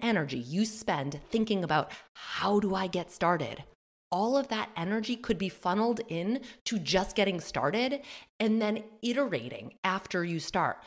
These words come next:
So do something and then put it out into the world and then iterate, change, tweak, refine, iterate, iterate, iterate. That is my entire career. That's how I've done it.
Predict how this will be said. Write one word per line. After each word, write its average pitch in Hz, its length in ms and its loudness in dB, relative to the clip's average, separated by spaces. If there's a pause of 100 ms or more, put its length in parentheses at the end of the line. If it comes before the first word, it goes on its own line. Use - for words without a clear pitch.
(160)
So 170 200 0
do 220 320 4
something 240 720 2 (340)
and 165 240 0
then 143 420 -2
put - 180 8
it 226 80 6
out 233 160 8
into 220 140 -2
the 220 100 4
world 202 520 2 (300)
and 170 160 0
then 147 220 0 (120)
iterate, 175 400 6 (220)
change, - 720 -2
tweak, - 400 0 (160)
refine, 156 500 2 (440)
iterate, 226 420 2
iterate, 190 400 0
iterate. 165 300 -2 (220)
That 185 100 2
is 175 100 0
my 160 100 -4
entire 214 680 0
career. 170 580 -2 (500)
That's 185 240 -2
how 185 140 2
I've 185 140 -2
done 135 160 0
it. - 100 -10